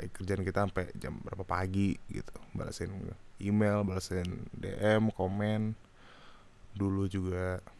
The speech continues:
pick up pengiriman, pengambilan dari kurir juga jam tiga pagi, jam empat pagi.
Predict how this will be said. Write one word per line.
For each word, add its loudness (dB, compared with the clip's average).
pick -4
up 2
pengiriman, 0
pengambilan 2
dari -4
kurir 4
juga 2
jam -4
tiga -2
pagi, 2
jam 0
empat -2
pagi. 0